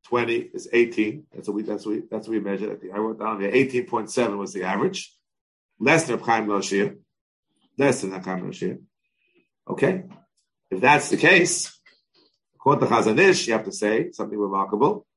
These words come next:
that an amma is five tvachim. That's the reality. The Chazon Ish's shiur should be taken seriously. The amma is only gonna be five tvachim. Great. We have a, we know about an amma of five tvachim.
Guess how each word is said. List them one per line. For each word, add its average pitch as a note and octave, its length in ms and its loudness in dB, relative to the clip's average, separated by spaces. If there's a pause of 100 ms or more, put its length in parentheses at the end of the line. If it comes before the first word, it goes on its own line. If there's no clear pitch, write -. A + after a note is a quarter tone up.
(540)
that A2 140 -2
an A2 160 -6
amma C#3 540 4 (460)
is C3 540 4 (460)
five B2+ 380 4
tvachim. F#2 480 -14 (1200)
That's A2 140 -14
the C3+ 80 0
reality. E3+ 400 4 (500)
The B2 100 -8
Chazon B2 280 -2
Ish's E3+ 540 0
shiur C#3+ 360 -4
should B2 100 -2
be A2+ 80 -2
taken B2 260 -2
seriously. A2 600 -2 (480)
The A#2+ 140 -2
amma C3+ 200 2
is C3 60 0
only C3 200 0
gonna B2 120 0
be A2+ 160 -2
five G#2 400 -2
tvachim. G3+ 360 2 (1160)
Great. G#3 440 2 (440)
We C#3+ 100 -2
have G#3+ 240 4
a, B3 100 0
we F3 160 -2
know G#3 200 0
about G3 160 -2
an E3 60 -6
amma C#3+ 180 -6
of A#2+ 100 -12
five A2 240 -4
tvachim. G#2 260 -12